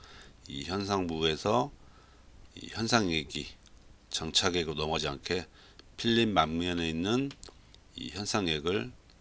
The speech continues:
긁어주는 역할을 하죠. 마찬가지 수세부에서도 건조부로 넘어갈 때도 이 수세할 때 묻어있는 어떤 수분을 제거해 줌으로써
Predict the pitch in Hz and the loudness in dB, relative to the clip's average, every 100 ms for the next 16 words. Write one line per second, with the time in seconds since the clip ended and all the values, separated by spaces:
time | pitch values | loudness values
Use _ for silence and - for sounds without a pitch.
0 | - - - - - - - - - - | -20 -20 -20 -20 -20 -20 -20 -20 -20 -14
1 | - 101 98 104 92 76 80 73 69 95 | -4 2 6 6 6 0 -2 -4 -2 -4
2 | - - - - - - - - - - | -6 -18 -20 -20 -20 -20 -20 -20 -20 -20
3 | - - - - - 78 76 - - 117 | -20 -20 -18 -8 -4 -2 0 0 4 4
4 | 95 80 80 101 127 131 - - - - | 4 2 2 0 0 -4 -16 -20 -20 -14
5 | - 90 90 92 92 90 87 87 82 85 | -6 -2 2 4 4 4 2 0 -2 -2
6 | 80 80 78 78 80 76 98 117 123 - | 0 0 -2 -2 -4 -2 -2 -2 -4 -14
7 | - - - - - - 69 - - - | -20 -20 -20 -20 -12 -8 -8 -6 -4 4
8 | 107 98 92 87 85 85 73 90 - - | 6 6 6 4 4 2 -2 -6 -8 -2
9 | 104 110 101 85 90 85 82 98 120 143 | 2 2 0 0 0 2 0 0 -2 -4
10 | - - - - - - 110 110 92 - | -14 -20 -18 -12 -4 -2 2 2 4 2
11 | 92 87 95 98 85 76 - 101 | 2 0 0 0 0 -2 2 2